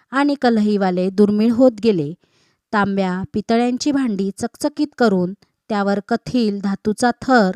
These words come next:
लावण्याचे काम हे कलहीवाले करत. गल्ली गल्लीतून फिरून कलहीवाला अशी आरोळी ठोकल्यानंतर एखाद्या झाडाखाली कलहीवाला त्याचे दुकान थाटत असे. तांब्याच्या भांड्यात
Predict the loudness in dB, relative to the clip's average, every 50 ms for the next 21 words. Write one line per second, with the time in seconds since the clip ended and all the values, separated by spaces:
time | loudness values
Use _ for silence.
0 | -6 -14 -20 -20 _ _ _ -4 -2 -2 0 0 -2 -2 -2 -2 -4 -4 0 0
1 | 0 2 0 0 -2 -2 -4 -4 -4 -6 -10 _ _ _ _ _ -2 0 2 2
2 | 2 2 2 2 2 0 0 -2 -2 0 0 2 2 0 -2 -6 _ -20 _ _
3 | _ _ _ _ _ _ 0 0 2 2 2 2 4 4 4 2 2 0 0 0
4 | 0 0 -2 -2 -4 -2 2 4 4 4 4 2 -2 -6 -4 0 0 2 2 2
5 | 2 2 2 2 2 2 0 0 0 -2 -4 -8 -16 _ _ _ _ _ _ -6
6 | -6 0 2 4 4 4 6 6 6 6 4 4 2 0 -2 -6 -8 _ 2 2
7 | 2 2 0 0 2 2 2 2 2 2 2 2 0 0 -2 -4 -6 -6 -4 -2
8 | 0 2 4 4 4 4 4 4 2 0 0 -2 -4 -2 0 0 -2 -2 -2 -2
9 | 0 2 4 4 4 4 4 4 4 4 0 -2 -4 -8 -6 _ -2 -2 2 0
10 | 2 2 2 2 2 0 -2 -2 -2 -4 -8 -14 _ _ _ _ _ -8 -6 -6
11 | -4 -2 -2 -2 0 0 -2 0 -2 -4 -4 -4 -8 _ _ _ _ _ _ _
12 | _ _ _ _ _ _ _ _ _ _ _ _ _ _ _ _ _ _ _ _
13 | _ _ _ _ _ _ _ _ _ _ _ _ _ _ _ _ _ _ _ _
14 | _ _ _ _ _ _ _ _ _ _ _ _ _ _ _ _ _ _ _ -8
15 | -6 -6 -4 -4 -4 -4 -2 -2 -2 -2 0 -2 -2 -2 -2 -2 -2 -2 -2